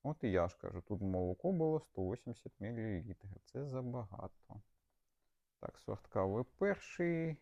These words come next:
міцність, е, четверта, гарно. Все, вперед.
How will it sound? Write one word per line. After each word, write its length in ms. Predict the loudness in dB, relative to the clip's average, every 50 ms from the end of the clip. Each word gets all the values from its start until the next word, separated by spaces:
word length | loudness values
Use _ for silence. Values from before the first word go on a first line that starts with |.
| -6
міцність, 1120 | -4 -2 0 2 2 2 0 -2 -6 -8 -4 -2 -2 -2 -2 -4 -8 -14 -20 _ _ _ -4
е, 240 | -2 -2 -2 -2 -2 -6 -8 -10 -12
четверта, 760 | -10 -10 -10 -8 -6 -4 -2 -2 -2 -4 -8 _ -12 -10 -8
гарно. 520 | -6 -4 -2 -4 -4 -4 -4 -4 -4 -6 -6 _ _ _ _ _ _ _ _ _ _ _ _ _ _ _ _ _ _ _ _ _ _ _ _ _ _ _
Все, 280 | _ -4 -2 -2 -2 -4 -8 -16 -20 _ _ _ _ _ _ _ _ _ _
вперед. 420 | 2 4 4 4 4 2 0 0